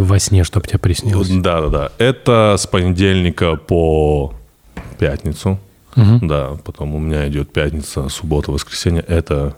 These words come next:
Speaker 2: фильмы, это фильмы, то есть пятница — любой блокбастер, типа любой абсолютно, много стрелялок, бессмысленно. А, суббота — классика.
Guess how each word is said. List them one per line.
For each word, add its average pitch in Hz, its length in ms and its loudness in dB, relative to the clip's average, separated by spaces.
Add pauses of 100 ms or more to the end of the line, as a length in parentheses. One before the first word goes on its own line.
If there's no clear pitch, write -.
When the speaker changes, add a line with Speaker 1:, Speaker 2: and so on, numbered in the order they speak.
(100)
Speaker 2:
фильмы, 80 580 -2 (300)
это 82 260 -4
фильмы, 80 580 -2
то 73 60 -8
есть 73 140 -8
пятница — 76 500 -2
любой 78 260 0
блокбастер, 71 720 -4 (100)
типа - 280 -12
любой 80 320 -2
абсолютно, 80 680 -6 (120)
много 78 300 -2
стрелялок, 76 760 -6 (160)
бессмысленно. 76 800 -4 (1120)
А, 87 240 2
суббота — 92 480 0
классика. 95 640 0